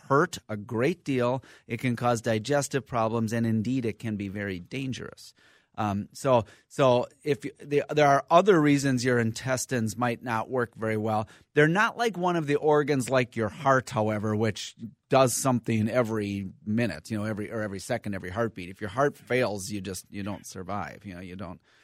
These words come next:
But it, with intestines, um, they're more of a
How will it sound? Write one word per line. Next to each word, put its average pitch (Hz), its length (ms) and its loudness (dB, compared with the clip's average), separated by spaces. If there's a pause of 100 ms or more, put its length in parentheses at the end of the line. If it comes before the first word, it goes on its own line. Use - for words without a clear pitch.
(260)
But 139 180 6
it, 147 240 0
with 147 160 4
intestines, 127 840 0 (360)
um, 123 180 2
they're 139 140 4
more 151 260 4
of 127 100 2
a 117 160 2